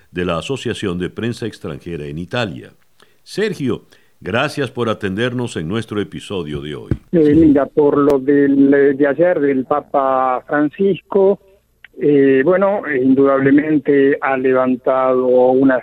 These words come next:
Speaker 2: serie de polémicas, pero el vídeo después que han publicado, especialmente Radio,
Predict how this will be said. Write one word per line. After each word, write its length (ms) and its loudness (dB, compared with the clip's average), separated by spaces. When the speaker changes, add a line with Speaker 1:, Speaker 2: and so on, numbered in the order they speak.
Speaker 2:
serie 320 2
de 120 0
polémicas, 720 0
pero 560 2
el 480 2
vídeo 580 4
después 460 -2
que 80 -4
han 120 0
publicado, 580 -2
especialmente 560 -2
Radio, 340 0